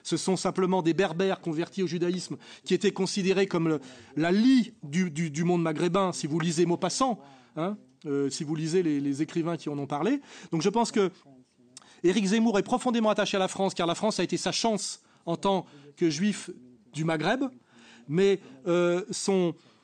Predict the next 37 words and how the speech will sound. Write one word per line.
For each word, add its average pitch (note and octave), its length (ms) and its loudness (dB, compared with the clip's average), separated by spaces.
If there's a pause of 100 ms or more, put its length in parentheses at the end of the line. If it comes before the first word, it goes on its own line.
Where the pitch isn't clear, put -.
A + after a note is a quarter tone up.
(180)
son F#3+ 320 0
indépendance A3 760 2
de F#3+ 100 0
pensée G#3 640 -2 (300)
s'arrête A3+ 560 -2
à F#3+ 40 0
un F#3+ 40 0
moment F#3+ 260 0
donné F#3+ 380 0
quand G#3 340 -4
il F#3+ 140 -2
a G3 80 2
une F#3+ 80 0
espèce F3+ 260 -2
d'angoisse G#3+ 720 0 (600)
qui G3 120 -2
le G3 120 2
pousse B3 220 2
au G#3 60 2
tribalisme G#3 600 0
et A3+ 100 0
qui - 80 -2
est A3+ 100 -4
une A3 80 0
angoisse, G#3+ 280 2
je G#3+ 80 0
le G#3 80 -2
dis, A#3+ 120 0
qui, F#3+ 200 -8 (280)
que, G3 120 -4
que F#3 200 -4
je F3+ 120 0
peux G#3+ 160 -4
totalement A3+ 360 -2
comprendre. G3 600 -2
Car F3 120 -4
effectivement, G3+ 440 0